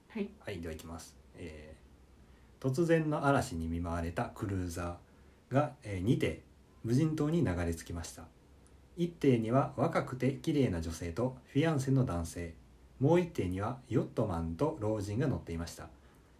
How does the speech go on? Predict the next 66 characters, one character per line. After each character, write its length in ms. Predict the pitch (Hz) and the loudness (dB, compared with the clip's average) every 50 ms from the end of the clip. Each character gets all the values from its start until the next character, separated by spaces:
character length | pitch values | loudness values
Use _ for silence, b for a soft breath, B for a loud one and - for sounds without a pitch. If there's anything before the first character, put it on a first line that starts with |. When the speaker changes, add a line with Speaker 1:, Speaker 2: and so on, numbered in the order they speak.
| b - | b -6
Speaker 2:
日 120 | - 139 139 | 0 2 2
が 100 | 147 135 | 2 4
暮 160 | - 143 135 | 4 6 6
れ 80 | 139 | 6
て、 200 | 135 160 160 160 147 | 6 4 4 4 4
嵐 300 | 135 156 147 131 - 104 | 4 2 2 2 0 -2
は 100 | 92 85 | -4 -4
少 180 | - - 139 135 | -2 0 0 0
し 80 | 135 | 0
収 280 | - 95 92 87 - 113 | 0 -4 -4 -2 -2 0
ま 120 | 117 127 | 0 0
っ 60 | 127 131 | 0 -2
て 120 | - 98 | -4 -6
き 80 | - 95 | -4 -4
ま 100 | 98 87 | -4 -4
し 80 | - | -6
た 100 | - 90 | -6 -6
が、 200 | 90 104 - - - - - | -4 -4 -6 -6 -10 -4 0
フ 100 | 120 131 | 4 4
ィ 120 | 170 196 | 4 4
ア 20 | |
ン 60 | 196 160 | 2 0
セ 140 | 131 - | -2 -2
の 140 | 104 92 85 | -4 -4 -4
男 200 | 82 85 92 90 | -4 -4 -6 -6
性 240 | 82 - - 90 85 | -6 -8 -8 -8 -8
が 80 | 85 85 | -8 -6
高 240 | - 131 139 147 | -2 0 0 2
熱 240 | 147 147 139 131 - | 2 0 -2 -2 0
に 140 | 131 127 139 | 0 2 2
う 100 | 131 110 | 0 0
な 140 | 117 117 - | -2 -4 -4
さ 100 | - 110 | -4 -6
れ、 160 | - - - - b b b b b - | -8 -8 -10 -12 b b b b b -6
意 120 | 175 170 | -4 -4
識 200 | 165 - - - | -4 -4 -4 -4
不 140 | - 78 107 | -4 -2 -2
明 140 | 110 120 123 | 0 2 4
に 140 | 127 131 123 | 4 4 4
な 100 | 123 131 | 2 0
っ 60 | 131 | -2
て 80 | - 87 | -4 -6
し 100 | - 90 | -8 -8
ま 80 | 87 | -8
い 60 | 80 80 | -8 -8
ま 100 | 82 82 | -8 -10
し 60 | - | -10
た。 160 | - 76 71 - - - - - - - - - - - - - - - - - - - - - B B B B B B - - - | -12 -14 -16 -16 -20 -20 -20 -20 -20 -20 -20 -20 -20 -20 -20 -20 -20 -20 -20 -20 -20 -20 -20 -20 B B B B B B -20 -12 -8
え 200 | 90 92 90 87 | -6 -6 -4 -4
ー、 20 | |
若 220 | 87 101 127 - 175 | -2 0 2 2 2
い 140 | 151 104 85 | 2 2 0
女 100 | 87 87 | -2 -6
性 200 | 82 - 92 101 | -6 -6 -6 -6
は 120 | 107 113 | -4 -4
一 100 | 107 92 | -4 -4
生 200 | - - 170 170 | -2 2 2 2
懸 160 | 165 180 160 | 4 4 2
命 220 | 127 92 82 80 - | 2 2 -2 -6 -8
看 200 | - - 113 101 | -6 -6 -4 -2
病 160 | 90 87 85 | -2 -2 -4
し 120 | 82 - 95 | -4 -4 -4
ま 100 | 98 95 | -6 -6
し 100 | - - | -6 -6
た 140 | - 85 | -6 -2
が、 200 | 98 127 135 131 | 2 2 2 0